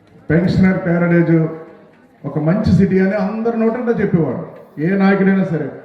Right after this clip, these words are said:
పెద్దలందరూ కూడా అందరూ చెప్పేవారు. కానీ కాకినాడకి ఏంటి, మనకి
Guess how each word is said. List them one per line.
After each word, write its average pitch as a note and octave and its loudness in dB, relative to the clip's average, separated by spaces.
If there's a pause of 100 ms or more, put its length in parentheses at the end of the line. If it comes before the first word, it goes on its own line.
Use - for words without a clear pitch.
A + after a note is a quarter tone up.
పెద్దలందరూ F3+ -6
కూడా D#3+ -8 (1400)
అందరూ A3+ 2
చెప్పేవారు. F3 -4 (800)
కానీ G3 -2
కాకినాడకి G3+ -2
ఏంటి, G3+ -4
మనకి G3+ -6